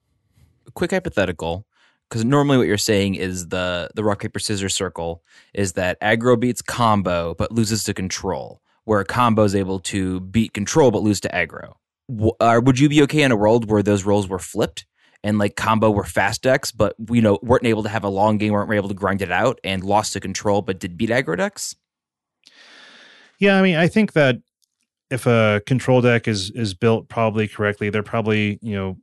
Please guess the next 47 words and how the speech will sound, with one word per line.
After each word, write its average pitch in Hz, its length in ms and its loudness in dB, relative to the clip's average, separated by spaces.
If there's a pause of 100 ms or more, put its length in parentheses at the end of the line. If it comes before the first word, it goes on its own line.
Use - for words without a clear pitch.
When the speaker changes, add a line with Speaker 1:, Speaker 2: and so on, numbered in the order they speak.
(280)
Speaker 2:
able 104 200 -2
to 98 260 -4 (120)
counterspell 104 800 -2
the 101 60 -4
most 101 280 -4
important 98 540 -6
spells 110 720 -4 (260)
that 104 240 -2
Underworld 107 480 -2
Breach 113 240 -4
decks 117 420 -4
might 101 360 -6
play. 151 400 0 (360)
But 127 100 0
then 165 160 4
they 147 100 4
go 123 120 2
to 123 60 2
the 110 100 0
graveyard, 113 600 2
which 101 180 -4
is 92 220 -6 (100)
iffy, 104 460 -2
so - 120 -4
you 110 40 2
have 107 80 -2
to - 60 -18
be 107 60 -2
able 104 120 0
to 98 160 -4
exile 101 440 0
things 95 280 -6
from 98 100 -8
the 95 80 -6
grave, 92 340 -4
so - 80 -8
that's 101 160 -4
kind 95 140 -6
of 87 80 -6
a 85 60 -8
pain. 85 360 -10
Speaker 1:
Two 135 180 0
words 101 180 2
for 85 140 -6
you, 92 100 -4
my 90 120 -4
friend. 87 260 -10